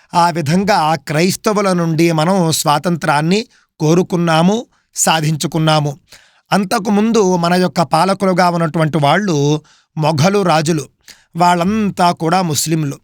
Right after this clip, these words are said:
వాళ్ళు ఏడెనిమిది వందల సంవత్సరాల పాటు క్రూరమైనటువంటి పాలననే మనకు అందించారు. ఆ విధంగా ఒక వెయ్యి సంవత్సరాలు రెండు మతాలు, ప్రపంచంలో అతిపెద్ద మతాలైనటువంటి రెండు మతాలు భారతదేశాన్ని పాలించాయి.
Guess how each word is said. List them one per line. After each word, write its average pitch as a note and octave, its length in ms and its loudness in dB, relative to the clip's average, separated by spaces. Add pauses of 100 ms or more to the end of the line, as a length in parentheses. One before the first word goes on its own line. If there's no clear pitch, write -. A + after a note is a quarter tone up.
(520)
వాళ్ళు F3+ 520 2
ఏడెనిమిది F3 520 2
వందల F3+ 340 0
సంవత్సరాల F3 580 0
పాటు E3+ 560 0
క్రూరమైనటువంటి F3 960 0
పాలననే D3+ 680 0
మనకు F3 340 -2
అందించారు. C#3 520 -4 (640)
ఆ E3+ 140 4
విధంగా F3+ 480 0
ఒక G3 200 0
వెయ్యి F#3 480 0
సంవత్సరాలు F#3 720 0 (480)
రెండు G3+ 420 0
మతాలు, F3+ 560 0 (100)
ప్రపంచంలో F#3 640 0
అతిపెద్ద F3+ 500 -2
మతాలైనటువంటి E3 880 -2
రెండు F3 300 2
మతాలు D#3+ 460 0
భారతదేశాన్ని D3 800 -2
పాలించాయి. D3 600 -4